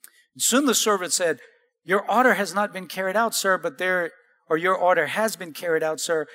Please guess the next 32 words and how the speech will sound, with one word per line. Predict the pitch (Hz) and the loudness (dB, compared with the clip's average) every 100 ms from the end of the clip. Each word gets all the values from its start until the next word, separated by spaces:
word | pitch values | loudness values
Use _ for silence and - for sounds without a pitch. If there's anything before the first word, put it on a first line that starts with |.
| - - | -20 -6
but | 165 | 0
there | 196 | 0
is | 151 | 0
no | 190 | 0
room | 214 208 208 | 0 0 -4
f-, | - _ _ | -8 _ _
but | - 180 | -8 -2
there | 185 185 | 2 2
is | 170 - | 0 -4
room | 156 208 180 | -4 -4 -4
for | 190 | -8
more." | 175 180 135 123 _ _ _ _ _ | -8 -8 -8 -12 _ _ _ _ _
So | - 175 | -6 -4
the | 165 | -2
master | 180 180 175 | -4 -4 -4
said | - 170 | -4 -4
to | 175 | -8
the | 156 | -8
servant, | 139 175 156 143 | -4 -4 -4 -4
"Go | 185 | 0
out | 190 185 | 0 0
to | 170 | -6
the | 151 | -10
country | - - - 151 | -10 -10 -8 -6
roads | 156 165 160 - - - | 0 0 -2 -10 -18 -12
and | 151 151 | -6 -4
lanes | 165 165 151 | -4 -6 -8
and | - 139 | -10 -8
make | 180 - | -8 -10
people | 165 135 143 | -16 -12 -12
come | - 143 | -10 -10
in | 143 131 | -10 -10